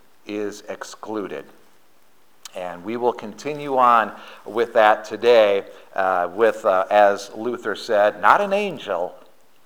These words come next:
but God. So let's look at what the writer of Hebrews is telling us here. As I read Hebrews, I'm going to read the first couple of verses, uh, in addition to the rest of the chapter. I know we went over the first two verses last week.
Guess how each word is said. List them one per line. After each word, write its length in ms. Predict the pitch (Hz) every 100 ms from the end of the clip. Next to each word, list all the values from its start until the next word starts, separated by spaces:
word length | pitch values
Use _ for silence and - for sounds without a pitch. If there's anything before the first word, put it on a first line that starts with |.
| -
but 300 | 104 98 104
God. 480 | 120 117 92 69 - - - - - - - - -
So 200 | - 135
let's 240 | 165 185 -
look 240 | 170 165
at 100 | 123
what 160 | 135 -
the 80 | 113
writer 420 | 117 120 113 104
of 120 | 98
Hebrews 640 | - 135 95 95 90 - 110
is 220 | 95 -
telling 420 | - 131 110 101
us 180 | 92 -
here. 400 | 117 113 120 - - -
As 240 | 143 170
I 120 | 165 147
read 460 | 139 202 208 190
Hebrews, 540 | 147 - 185 175 185 170
I'm 160 | 151
going 260 | 160 233 233
to 60 | 175
read 240 | 185 190
the 80 | 151
first 400 | - 185 180 -
couple 320 | 165 175 175
of 140 | 151
verses, 640 | 165 170 165 - 175 160 - 139
uh, 320 | 143 139 151 - -
in 160 | 139 143
addition 400 | 135 160 165 156
to 80 |
the 100 | 139
rest 300 | 131 151 -
of 100 | -
the 80 | 123
chapter. 420 | - 147 143 139
I 120 | 139 131
know 180 | 151
we 140 | 156 143
went 200 | 151 151
over 160 | 143
the 120 | 135 123
first 360 | 151 143 -
two 120 | 156
verses 440 | 135 139 135 123 107
last 440 | 127 135 135 -
week. 220 | 139 139